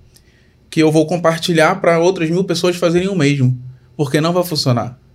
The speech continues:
Vai deixar de funcionar. Então, se cada um criar ali, é bem simples. Basta você pegar e criar tranquilamente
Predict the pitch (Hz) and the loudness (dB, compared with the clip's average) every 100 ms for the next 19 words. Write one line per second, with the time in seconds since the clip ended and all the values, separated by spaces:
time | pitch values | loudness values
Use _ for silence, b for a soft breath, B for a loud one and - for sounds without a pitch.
0 | _ - 135 139 165 - 170 185 185 175 | _ 0 0 0 -2 0 -2 -2 -6 -4
1 | 151 127 123 127 _ _ _ b b b | -2 -2 -2 -8 _ _ _ b b b
2 | b b 131 131 165 - 185 190 208 196 | b b -4 0 0 0 0 2 4 4
3 | 165 156 170 165 139 139 131 127 117 - | 2 0 -2 2 4 6 6 4 2 -6
4 | B B B B _ - 135 156 202 - | B B B B _ -4 -2 0 0 0
5 | 196 202 131 127 - - - 123 131 170 | 0 -2 -4 -4 -10 -16 -8 0 2 2
6 | - 175 151 139 147 135 127 151 156 170 | 0 -4 -4 -4 -2 2 4 4 2 0
7 | 143 127 120 139 170 - b b b _ | 2 4 4 2 -4 -16 b b b _
8 | _ 151 160 165 147 127 123 135 - | _ -6 -4 0 4 6 4 2 -2